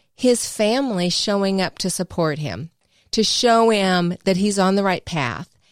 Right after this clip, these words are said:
to give him encouragement and show him, just give him a taste of what lies ahead, of the possibilities and his potential, because it's not about them, it's about him.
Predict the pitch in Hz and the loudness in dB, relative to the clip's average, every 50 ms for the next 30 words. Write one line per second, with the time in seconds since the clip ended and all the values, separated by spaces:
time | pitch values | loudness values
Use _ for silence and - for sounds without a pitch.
0 | _ _ _ - - 220 196 - 226 226 214 226 220 214 202 196 190 180 - - | _ _ _ -4 -2 -2 2 2 2 2 4 2 2 4 2 2 0 -2 -2 0
1 | 185 180 180 175 - 170 160 156 - - 175 175 175 160 - - - - 220 208 | 2 2 2 0 0 -2 -4 -4 -2 -2 -2 0 0 0 -2 -2 0 2 4 4
2 | 214 220 214 208 160 151 - - 254 285 - - - 359 349 349 359 359 370 403 | 4 4 2 2 0 -2 -2 -2 -2 -2 -2 -2 -2 0 0 2 2 2 2 0
3 | 415 - - - - - 392 427 381 180 160 170 214 - - - - - - - | -2 -4 -6 -6 -2 0 0 2 2 2 0 -2 -2 -4 -8 -10 -10 -12 -14 -14
4 | _ _ _ _ _ - - 214 220 226 240 233 202 208 208 208 208 202 208 214 | _ _ _ _ _ -4 -4 -4 -2 0 0 0 0 0 0 0 0 0 -2 -2
5 | 196 196 233 262 240 151 - - - _ _ _ _ _ _ _ _ _ _ _ | -4 -4 -4 -6 -6 -6 -8 -10 -14 _ _ _ _ _ _ _ _ _ _ _
6 | _ _ - 202 190 202 202 - - - - 208 208 202 - 226 196 - - 196 | _ _ -6 -4 -2 -2 -4 -4 -4 -4 -2 -2 -2 -2 -4 -4 -4 -2 0 2
7 | 185 175 175 165 156 127 123 85 73 95 - - - - 165 165 160 - - - | 2 2 2 0 -2 -4 -6 -8 -8 -10 -10 -8 -4 -2 -2 -2 -2 -4 0 2
8 | 226 226 208 185 165 143 143 135 131 - - _ _ _ _ _ _ _ - - | 4 4 4 4 2 2 0 -2 -4 -8 -10 _ _ _ _ _ _ _ -8 -8
9 | 170 - - 156 139 139 - - 135 110 - - - 175 - 190 170 185 175 - | -6 -2 -2 0 0 0 -2 -2 -4 -4 -4 -2 -2 0 0 0 0 -2 -4 -2
10 | 180 175 170 170 160 156 151 - - 160 143 139 139 - - 147 139 117 131 139 | 0 0 0 2 0 0 -2 0 -2 -2 -2 -2 -4 -6 -6 -6 -4 -4 -4 -4
11 | 151 110 80 - - 160 | -6 -6 -8 -10 -12 -16